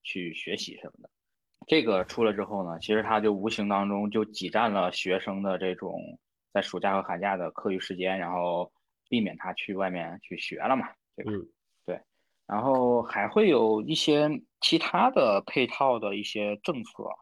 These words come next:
Speaker 1: 具体我还给忘了，反正就是在公立这块儿是有一些动作去弥补像你所说的这种可能一下子进了之后导致这种就是教育更加不平衡的这个，呃，一些情况的出现。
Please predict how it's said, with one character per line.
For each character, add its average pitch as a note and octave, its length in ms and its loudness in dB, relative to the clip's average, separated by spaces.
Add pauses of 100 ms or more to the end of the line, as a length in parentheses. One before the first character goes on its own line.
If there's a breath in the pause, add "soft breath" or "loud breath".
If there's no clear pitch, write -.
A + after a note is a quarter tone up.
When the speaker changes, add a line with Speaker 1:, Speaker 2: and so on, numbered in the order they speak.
(120)
Speaker 1:
具 A#3 160 2
体 - 240 -2
我 A2+ 260 -2
还 D3+ 140 0
给 E3 80 4
忘 D#3 300 4
了， - 180 0
反 A2+ 140 4
正 F3 100 2
就 F#3+ 100 4
是 C3 440 2
在 C#3+ 160 4
公 E3 260 2
立 G3 160 4
这 A#2+ 140 2
块 A2 180 0
儿 F#2+ 160 0
是 F3 280 0
有 G#2 200 -6
一 A2 80 -2
些 A2 240 -2
动 F3 260 0
作 G#2+ 200 -2
去 G#2 360 0 (360 loud breath)
弥 G#2 260 2
补 F2+ 320 -4
像 A2 240 0
你 F#2+ 100 -2
所 G#2 220 -4
说 G#2 220 0
的 G#2 100 0
这 G2 140 -2
种 F#2+ 160 -4 (480)
可 G2 260 0
能 A2 240 -2
一 F2+ 100 -8
下 B2+ 160 0
子 A2+ 80 2
进 B2 180 -2
了 G#2+ 100 0
之 G2+ 120 -2
后 G2+ 260 0
导 F#2 200 -4
致 G2+ 160 -8
这 G2 140 -4
种 F#2+ 240 -8
就 G2 120 -8
是 F2 360 -8
教 A#2+ 200 2
育 G2+ 80 -2
更 C#3+ 200 -2
加 G#2 160 -2
不 G#2+ 160 -4
平 - 340 -6
衡 C3+ 160 -4
的 - 100 -20
这 F2 140 -10
个， - 240 -10 (720)
呃， D2 180 -8
一 D#2 80 -10
些 E2+ 160 -8
情 - 180 -4
况 F2+ 220 -8
的 E2 60 -14
出 - 160 -12
现。 - 180 -10